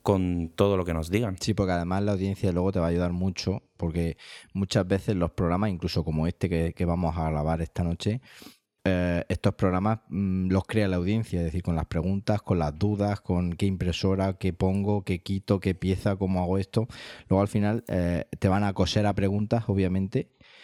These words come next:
Speaker 1: Sí.
Speaker 2: Y, y claro, y, y te van a salir los programas, te van a dar el tema de los pro-, de los podcasts y luego también, pues, obviamente el, el feedback que va a, digo, digamos, retroalimentar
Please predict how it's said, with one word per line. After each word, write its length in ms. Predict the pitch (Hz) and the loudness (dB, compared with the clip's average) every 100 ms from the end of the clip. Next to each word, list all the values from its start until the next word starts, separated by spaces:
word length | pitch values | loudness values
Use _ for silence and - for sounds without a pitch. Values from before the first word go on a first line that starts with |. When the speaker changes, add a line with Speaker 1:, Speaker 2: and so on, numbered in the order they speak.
| - - | -20 -16
Speaker 1:
Sí. 120 | - 165 | 2 4
Speaker 2:
Y, 420 | 107 101 101 - | 4 2 0 -2
y 100 | 95 | -4
claro, 300 | - 71 120 | -2 0 2
y, 300 | 92 69 64 | 0 -2 -4
y 140 | 50 85 | -6 -2
te 100 | 90 | 2
van 200 | 82 90 | 2 0
a 20 | |
salir 260 | - 90 90 | 0 -2 0
los 140 | 90 | 0
programas, 500 | 98 82 87 101 95 | 2 0 2 0 0
te 80 | - | 2
van 160 | 107 120 | 2 2
a 80 | 120 | 2
dar 140 | 123 | 0
el 120 | 98 | 0
tema 240 | 117 117 117 | 0 2 2
de 80 | |
los 100 | 113 | 0
pro-, 280 | - 120 120 | 2 0 0
de 140 | - 117 | 0 2
los 120 | 110 | 2
podcasts 440 | - 127 - 151 | 2 2 2 0
y 20 | 101 | 2
luego 200 | 95 101 | 2 2
también, 260 | 95 104 | 0 0
pues, 180 | 107 98 92 | 0 0 0
obviamente 640 | 92 92 90 90 101 95 | 0 0 0 0 0 0
el, 560 | 90 87 85 82 82 - - | 0 -2 -2 -4 -6 -10 -6
el 140 | 90 87 | -4 -2
feedback 380 | 95 92 98 - | -2 0 0 0
que 100 | 92 | 0
va 260 | 82 85 | 0 0
a, 520 | - 78 76 76 80 - | -2 -4 -2 -4 -6 -8
digo, 300 | 101 95 95 95 | -4 0 0 -2
digamos, 400 | 104 101 98 113 - | -2 0 2 2 0
retroalimentar 1120 | 98 107 98 98 92 92 90 87 82 92 | 0 0 2 2 2 0 0 -2 0 -2